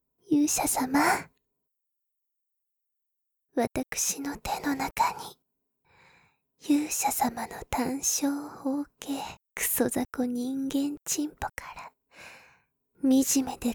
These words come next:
くっさい脳なし精液発射まで、五秒前。四、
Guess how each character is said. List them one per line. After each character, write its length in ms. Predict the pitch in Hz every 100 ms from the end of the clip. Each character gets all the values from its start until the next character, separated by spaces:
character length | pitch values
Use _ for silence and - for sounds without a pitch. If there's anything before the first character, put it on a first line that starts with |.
| -
く 140 | - 269
っ 20 |
さ 800 | - - - - - - 311 320
い 160 | -
脳 340 | 247 254 277 294
な 140 | 302
し 160 | - 294
精 240 | - 330 320 285
液 240 | 254 - 247
発 260 | - 247
射 260 | - - 277
ま 180 | - -
で、 100 | - - - _ _ _ _ _ _ _ _ _ _
五 220 | - 247 226
秒 220 | 269 302 359
前。 440 | 349 - - - _ _ _ _ _ _ - - - - _ _ _ _ _ _ _ _ _ -
四、 380 | - - - -